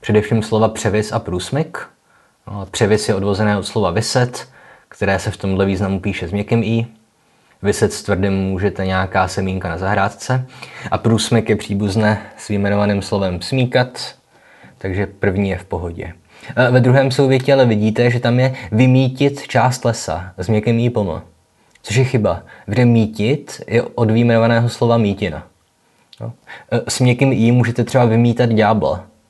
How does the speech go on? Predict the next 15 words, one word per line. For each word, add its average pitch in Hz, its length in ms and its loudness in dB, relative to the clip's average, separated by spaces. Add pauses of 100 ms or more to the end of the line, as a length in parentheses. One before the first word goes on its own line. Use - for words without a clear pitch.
(200)
jo, 90 100 -8
ale 104 180 4
ne 107 160 2
les. 104 520 0 (1160)
A 123 160 4
ve 117 100 4
třetím 127 260 0
souvětí 120 440 2
máte 117 240 2
starý 117 280 0
dobrý 110 220 0
chyták 117 600 -2
s - 100 -6
vodním 117 400 2
vírem. 98 420 0